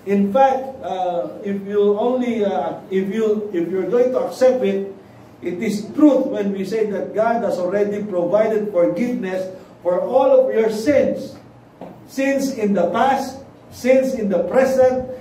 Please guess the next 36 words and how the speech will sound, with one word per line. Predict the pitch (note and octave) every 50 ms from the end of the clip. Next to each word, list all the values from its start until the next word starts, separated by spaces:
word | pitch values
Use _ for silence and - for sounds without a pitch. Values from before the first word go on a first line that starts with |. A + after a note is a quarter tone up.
| - E3+
and | F#3+ G3 G#3+
even | A#3 A#3 - A3 G#3+ F#3+ G#3
sins | - - C#4+ C4+ B3+ B3+ - -
in | A#3 A#3 A#3 B3
the | B3+ B3+ -
future. | C#4 D4+ D4 - C#4 C4 A#3 - - - - - - - - - - - -
God | G3 A#3+ C4 C4+ C4+
already | C4 B3+ A#3+ A#3+ A#3+ A#3+ A#3 A3
has | G3 A3 A3 A3+ A3+
provisions | A3+ A3 A3 A3+ C4 C4 B3+ C4 B3+ B3+ -
for | B3+ B3+
all | B3+ B3 B3+ B3 A#3+
that. | - - - - - - - - - - - - - - - - - - - - - - - - -
Isn't | D3 D3+ - F#3 F3+ F3 F3
that | F#3 F#3 F#3 F3 - -
great? | - - - - - - - - - - - - - - - - - - - - - - - - - - - - C#3
Isn't | C#3+ F#3+ G3+ G#3
that | G#3+ A3 A3 A3 G#3+
great? | A#3 B3 B3+ C4 - - - - - - - - - - - - - - - - - - -
Okay. | - G2 G2 G#2+ G#2 - - - - - - - - - - - -
Uh, | - F3+ F3+ F3+
there | F3+ G3+ G#3+ G#3
is | G#3+ G3+ G3+
always | G#3 A3 A3 G#3+ G#3+ G#3+ G3+ G3+
a | G3 F#3+ G3 -
provision | G3 F#3 F3+ F#3 G3+ G#3 G3 G#3 G3+ G3 -
for | G3 F#3+ F#3+ F#3+
forgiveness | F#3+ G3 F#3+ F#3 F#3 B3 B3+ C4 - D#3+ D3 - - -
because | E3+ E3+ F#3 F3 F3 F3 F3 F3
you | G3 G#3 G3+ F#3+ F3
are | E3+ E3+ F3 E3+ E3
a | D#3+ D#3 D#3 D#3 D#3 -
true | F#3+ G3 G3 G3
believer | G3 - - F#3+ F#3 F3+ F3+ F3 F3+ F3+
of | F3 F3 F3 -
Christ. | A3+ A#3+ C4+ A#3+ G3+ - - - - -